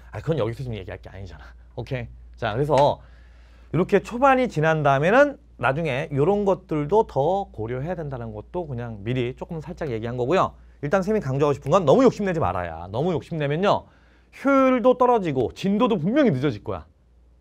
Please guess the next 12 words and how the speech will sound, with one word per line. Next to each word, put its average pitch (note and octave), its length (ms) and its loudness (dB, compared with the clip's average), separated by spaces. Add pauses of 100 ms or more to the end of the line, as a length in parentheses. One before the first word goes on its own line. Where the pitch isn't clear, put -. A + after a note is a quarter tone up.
오케이? C#3+ 380 0 (240)
그러면 G3 260 0 (420)
그리고 F#3 300 4
더 E3+ 140 6
어렵다고 F3 480 4
느껴진다고. F#2 600 -10 (300)
그다음에 C3 240 -4
자신감만, D#3+ 760 -4 (580)
어, G2+ 140 -6
상실해. G2+ 440 -12 (340)
사실 E3+ 240 -6
논술은 E3+ 560 0